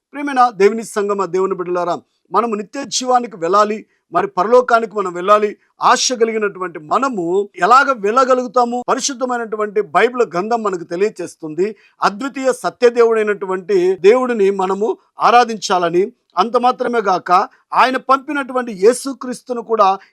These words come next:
ఎరుగుటియే నిత్య జీవం. పరిశుద్ధమైన గ్రంథములో సమస్తము కూడా మనకు సమకూర్చి రాయించాడు దేవుడు. ఏ యొక్క సమయానికి ఏది కావాలి అనేది కూడా చాలా క్లుప్తంగా మనకు తెలియచేశాడు. కాబట్టి ఈ గ్రంథములో మనకు ఇచ్చినటువంటి గొప్ప ఆధిక్యత ఏంటంటే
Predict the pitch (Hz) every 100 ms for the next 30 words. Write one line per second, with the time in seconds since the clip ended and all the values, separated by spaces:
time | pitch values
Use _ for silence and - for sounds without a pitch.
0 | 139 190 262 262 262 262 240 - 196 135
1 | 147 113 - 254 277 262 254 240 226 156
2 | 190 240 254 214 220 202 _ _ - 247
3 | 247 _ 330 311 285 277 240 233 175 202
4 | 202 208 _ - 202 247 262 247 - 214
5 | 190 226 262 - 220 185 202 196 139 _
6 | _ _ _ - 175 262 254 240 226 220
7 | _ - 214 247 240 190 202 214 214 202
8 | 196 202 196 208 214 196 185 175 _ _
9 | 190 233 - 277 - 294 277 240 208 170
10 | 190 202 190 160 156 117 _ _ - 226
11 | 247 226 175 185 226 277 277 269 226 202
12 | 202 - 208 190 196 190 196 160 _ _
13 | 165 196 214 - 196 233 180 208 208 202
14 | 175 190 160